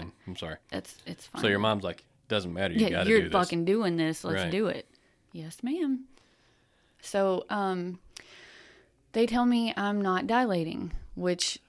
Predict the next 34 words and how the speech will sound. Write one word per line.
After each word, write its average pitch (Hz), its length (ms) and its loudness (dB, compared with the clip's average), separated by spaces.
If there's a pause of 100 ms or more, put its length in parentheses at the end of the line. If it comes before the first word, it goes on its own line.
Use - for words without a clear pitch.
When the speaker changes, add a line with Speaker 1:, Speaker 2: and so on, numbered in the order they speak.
(460)
Speaker 2:
means 190 800 0 (440)
your 185 380 -4 (200)
vaginal 220 560 0
canal 254 580 0
is 190 200 -6
not 190 220 0
opening 180 580 -2
enough 175 540 -2 (120)
to 185 120 -6
push 185 260 0
a 185 60 -6
baby 180 300 -2
through - 260 -8
it. - 240 -12 (420)
When 190 340 -2
you 185 540 -2
start - 460 -4
to 208 80 -6
go 185 180 2
into 180 160 0
labor, 214 360 0
all 190 160 0
these 180 200 -8
hormones 180 500 0
start - 380 -6
flooding 180 500 -2
your 165 140 -4
body. 165 420 -6 (380)
Speaker 1:
Uh-huh. 208 120 -2
Speaker 2:
And 175 200 0
one 185 160 2
of 180 100 -2
'em 175 300 0
is 165 480 -6